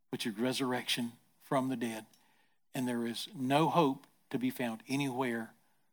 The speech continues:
but in him. And he proved it by raising Lazarus from the dead. And he proved it by himself rising from the dead.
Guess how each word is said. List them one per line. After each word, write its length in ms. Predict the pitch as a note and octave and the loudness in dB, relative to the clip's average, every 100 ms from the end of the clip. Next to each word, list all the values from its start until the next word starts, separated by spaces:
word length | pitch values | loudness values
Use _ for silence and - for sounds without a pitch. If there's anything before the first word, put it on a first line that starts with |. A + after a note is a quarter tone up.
| _ _ - | _ _ -2
but 180 | B2+ B2+ | 2 4
in 120 | B2 | 2
him. 320 | A#2 A#2 A2 - - | 4 2 2 -6 -8
And 120 | A#2 A2+ | -2 0
he 80 | |
proved 420 | A2 - D#3+ D#3+ D#3+ | 0 6 6 8 4
it 220 | - - | 2 0
by 100 | B2 | 2
raising 420 | A#2+ A#2+ A#2+ A2+ | 2 -2 -2 -2
Lazarus 380 | A2+ B2 B2+ C3 | 0 0 -2 -6
from 160 | C#3 C3+ | -4 -4
the 60 | |
dead. 240 | A2 G#2+ G#2 _ _ _ _ _ _ _ _ A#2+ | -4 -8 -10 _ _ _ _ _ _ _ _ -4
And 100 | A2+ | -4
he 60 | |
proved 420 | - - D3 A2 | 0 6 6 6
it 140 | B2 - | -2 0
by 140 | A2+ | 0
himself 580 | G#2+ A#2 - A#2 G#2 - _ - | 0 -4 -2 -2 -4 -10 _ -4
rising 420 | A#2+ A#2 A#2+ B2+ | 0 0 0 -4
from 180 | A#2+ B2 | -2 -2
the 100 | B2 | -2
dead. 320 | G#2+ G#2 A2 | -2 -6 -6